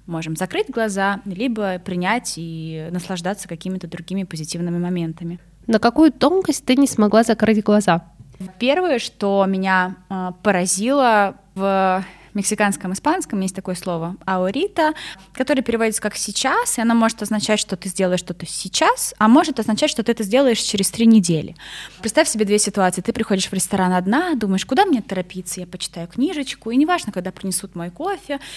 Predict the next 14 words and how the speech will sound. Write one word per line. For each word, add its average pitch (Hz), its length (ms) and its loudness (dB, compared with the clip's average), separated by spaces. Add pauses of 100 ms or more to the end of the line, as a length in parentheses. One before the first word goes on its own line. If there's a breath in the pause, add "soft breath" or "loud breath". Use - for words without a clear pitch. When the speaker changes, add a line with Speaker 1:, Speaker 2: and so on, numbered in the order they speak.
(120)
Speaker 1:
Возьмем 302 260 4
ситуацию, 254 460 2
когда 214 120 2
ты - 80 -4
пришла 214 460 4
с 196 340 2 (220 loud breath)
орущим 226 440 4
маленьким 185 380 2
ребенком, 202 600 2
которому 214 340 -2
хочется - 380 -2
есть, 175 400 -4
тебе 233 180 -2
хочется, - 540 -6